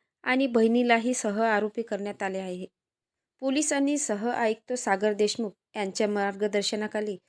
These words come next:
हॉटेल कॅफे परिसराचा पंचनामा सुरू केला. पंचनामा सुरू असताना पोलिसांनी माहिती दडून ठेवण्याचा प्रयत्न केल्याचं बोलले जात आहे. घटनेची माहिती माध्यमापर्यंत पोहोचेपर्यंत आरोपी पीएसआय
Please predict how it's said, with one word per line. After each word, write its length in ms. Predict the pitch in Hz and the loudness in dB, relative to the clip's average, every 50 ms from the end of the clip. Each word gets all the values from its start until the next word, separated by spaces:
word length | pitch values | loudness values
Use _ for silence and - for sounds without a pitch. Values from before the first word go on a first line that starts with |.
| _ _ _ _ _ _ - | _ _ _ _ _ _ -4
हॉटेल 300 | 233 233 233 277 285 277 - | -2 2 4 4 4 4 2
कॅफे 280 | 254 233 233 - 247 | 0 0 4 4 4
परिसराचा 640 | 247 247 - 214 208 208 202 233 214 208 202 202 - 214 | 2 2 0 -4 -4 -4 -4 -2 -2 -2 -2 -4 -4 -6
पंचनामा 600 | - - 202 190 185 190 202 196 190 196 196 196 | -4 -4 -6 -4 -4 -4 -4 -4 -4 -4 -4 -6
सुरू 240 | - - 190 185 | -6 -6 -6 -6
केला. 260 | 180 - 185 180 180 180 - _ _ _ _ _ _ _ - | -8 -8 -8 -10 -10 -10 -14 _ _ _ _ _ _ _ -10
पंचनामा 500 | 208 196 185 - 202 196 196 190 196 202 | -10 -6 -4 -4 -2 -2 -2 -2 -4 -6
सुरू 220 | 196 - 202 190 | -6 -6 -4 -4
असताना 480 | 196 196 190 - - 226 214 214 208 196 - _ _ _ _ _ _ _ _ - | -4 -4 -6 -8 -12 -12 -10 -10 -12 -12 -14 _ _ _ _ _ _ _ _ -6
पोलिसांनी 500 | 254 269 269 285 262 285 269 254 262 269 262 | -4 -2 0 0 0 0 0 2 0 0 0
माहिती 400 | 247 214 214 220 220 - 240 233 | 0 -2 -2 -4 -4 -2 -2 0
दडून 360 | 190 202 202 190 226 233 240 | 2 2 2 4 2 2 2
ठेवण्याचा 420 | 233 247 240 233 247 247 240 247 | 0 0 0 0 0 0 0 -2
प्रयत्न 400 | 240 - - 202 202 - 214 214 208 - | -4 -2 -4 -4 -4 -2 -4 -6 -4 -4
केल्याचं 380 | 202 196 190 196 190 - 202 | -4 -4 -4 -4 -4 -6 -4
बोलले 300 | 185 190 180 175 175 190 | -2 -2 -2 0 -2 -2
जात 240 | 180 185 180 180 - | -2 -2 -4 -4 -6
आहे. 180 | 180 175 170 - - _ _ _ _ _ _ _ _ _ _ | -8 -8 -8 -10 -14 _ _ _ _ _ _ _ _ _ _
घटनेची 480 | - - 233 233 - 269 302 302 311 311 | 0 0 0 2 2 2 2 2 4 4
माहिती 360 | 294 277 262 262 254 - 277 | 4 4 4 4 4 2 2
माध्यमापर्यंत 880 | 269 262 220 190 180 180 220 214 240 233 233 - 233 226 233 233 226 240 | 4 6 6 6 6 4 2 2 2 2 2 4 4 4 4 2 0 -2
पोहोचेपर्यंत 720 | 233 - 208 208 202 - 220 - 226 226 233 240 233 240 | 0 0 0 0 2 0 0 2 2 2 2 2 2 2
आरोपी 560 | 214 - - - 208 208 226 226 - 262 247 | 0 2 2 2 4 4 4 2 2 0 -2
पीएसआय 480 | 240 - 233 226 220 220 220 - 226 | -2 0 2 2 2 2 2 2 0